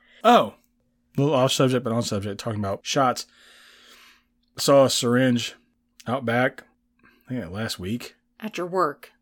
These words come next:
Speaker 2: Let's specify at your work.
Speaker 1: Yeah, at
Speaker 2: Not,
Speaker 1: work.
Speaker 2: like, out back
Speaker 1: Not in
Speaker 2: of
Speaker 1: my
Speaker 2: our
Speaker 1: yard.
Speaker 2: house.
Speaker 1: No.
Speaker 2: <laughs>
Speaker 1: And
Speaker 2: We live on the bad side of town, but not that bad.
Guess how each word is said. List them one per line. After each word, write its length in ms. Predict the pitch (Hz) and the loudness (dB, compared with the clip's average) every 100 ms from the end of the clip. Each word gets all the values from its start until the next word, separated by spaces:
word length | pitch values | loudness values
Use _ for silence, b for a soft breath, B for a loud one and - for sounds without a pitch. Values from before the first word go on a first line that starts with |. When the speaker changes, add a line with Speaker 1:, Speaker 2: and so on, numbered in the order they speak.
| - | -12
Speaker 2:
Let's 160 | 170 - | -8 -2
specify 460 | 214 208 196 190 | -2 -2 0 2
at 240 | 190 185 - | 2 -2 -6
your 100 | 180 | -8
work. 220 | 190 180 | -2 4
Speaker 1:
Yeah, 140 | 220 151 | 4 2
at 100 | 165 | 2
Speaker 2:
Not, 180 | 202 208 | 6 6
Speaker 1:
work. 60 | |
Speaker 2:
like, 240 | 196 185 - 220 | 6 0 -2 -2
out 240 | 196 170 | -2 0
back 100 | 202 | 2
Speaker 1:
Not 100 | 269 | 4
in 40 | 247 | 4
Speaker 2:
of 40 | |
Speaker 1:
my 80 | 220 | 2
Speaker 2:
our 100 | 180 | 6
Speaker 1:
yard. 440 | 160 202 143 131 156 | 8 10 8 4 0
Speaker 2:
house. 240 | - - | -2 2
Speaker 1:
No. 260 | 202 208 98 | 4 4 2
Speaker 2:
<laughs> 60 | - - - - - 247 - - - - 240 _ _ _ _ b b b b b b b - | -2 2 0 0 -6 -6 -2 -4 -4 -6 -6 _ _ _ _ b b b b b b b -6
Speaker 1:
And 380 | 131 139 139 202 | -2 0 0 2
Speaker 2:
We 120 | 233 | 4
live 200 | 262 311 | 8 8
on 100 | 311 | 8
the 80 | 262 | 6
bad 260 | 208 208 226 | 8 6 6
side 200 | 262 262 | 4 2
of 80 | |
town, 220 | 269 269 240 | 4 4 4
but 100 | 190 | 4
not 200 | 196 - | 4 2
that 520 | 151 156 156 143 156 | -6 0 0 0 -4
bad. 480 | - 127 135 - | -8 -8 -12 -16